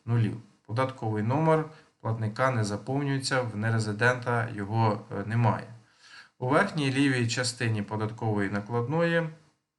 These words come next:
у графі "Інформація про операції з вивезення товарів за межі митної території України" ми зазначаємо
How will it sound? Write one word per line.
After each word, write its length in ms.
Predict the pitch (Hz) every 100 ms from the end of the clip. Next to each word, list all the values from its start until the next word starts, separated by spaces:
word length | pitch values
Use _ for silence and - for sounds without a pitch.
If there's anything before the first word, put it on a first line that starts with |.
| _ - -
у 140 | 127 120
графі 560 | 117 120 117 131 104
"Інформація 760 | 117 113 120 123 123 113 - 98
про 200 | - 110
операції 640 | 107 107 113 110 104 101
з 80 | 98
вивезення 540 | 113 110 101 101 98
товарів 480 | 98 110 107 101 95
за 140 | 98
межі 320 | 107 110 101 101
митної 400 | 107 104 98 95
території 520 | 101 101 98 110 101
України" 440 | 104 117 160 170
ми 240 | 139 120 135
зазначаємо 840 | 123 117 117 117 120 101 95 107